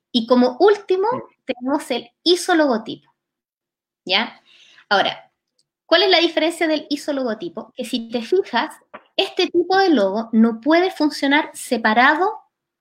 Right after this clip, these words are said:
Speaker 1: en ninguna forma. Por ejemplo, si yo saco el Burger King, que está acá, ¿cachai? Y, y solo dejo la letra, y le saco la parte amarilla, y le saco el círculo, ya no parece una hamburguesa.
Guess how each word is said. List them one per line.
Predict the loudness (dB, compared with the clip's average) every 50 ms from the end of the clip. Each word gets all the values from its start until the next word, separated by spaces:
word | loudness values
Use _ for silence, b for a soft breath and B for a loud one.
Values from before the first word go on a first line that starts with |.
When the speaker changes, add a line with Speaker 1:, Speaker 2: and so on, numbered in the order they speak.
| _ _
Speaker 1:
en | 0 2 2
ninguna | 2 0 0 0 0 0 -2 -2
forma. | -6 -14 -18 -18 -20 _ _ _ _ _ _ _ _ _ _ _ _ _
Por | 2 2 2
ejemplo, | 2 0 -6 -10 -14 -18 _ _ b b b b b b
si | -12 -6 -2
yo | 0 0 0
saco | 0 0 0 2 2
el | 2 2
Burger | 2 2 0 0 0 -2 -6 -8 -12
King, | _ -20 -20 -20 -20 -20 -20 -18 -18
que | -18
está | -12 -8 -6 -6
acá, | -6 -6 -8 -10 -12 -16 _ _ _ _ _ _
¿cachai? | -14 -14 -14 -10 -8 -6 -6 -6 -6 -10 _ _ _ _ _ _ _ _ _ _ _ _ _ _ _ _ _ _ _ _ _ _ _
Y, | -4 -2 -2 0 0 0 0 -2 -2 -2 -2 -4 -4 -4 -6 -8 -10 -12 -10 -8
y | -6 -4
solo | -2 2 2 4 4 4
dejo | 4 2 0 -2 0 2 2 2
la | 4 4 2 2
letra, | 2 2 2 0 -2 -4 -6 -6 -4
y | -6 -6
le | -6 -6
saco | -4 -2 -2 -2 0 0 -2 0
la | 0 0 0
parte | -2 -2 -2 -4
amarilla, | -6 -4 -4 -4 -4 -4 -2 -4 -4 -4
y | -4
le | -6 -6
saco | -4 -2 -2 -2 -2 -4
el | -8
círculo, | -6 -6 -6 -6 -4 -4 -4 -4 -4 -2
ya | 0 2
no | 4 4 4
parece | 4 4 4 4 4 4 6
una | 6 8
hamburguesa. | 8 6 6 4 2 0 -4 -6 -8 -10 -14 -16 -18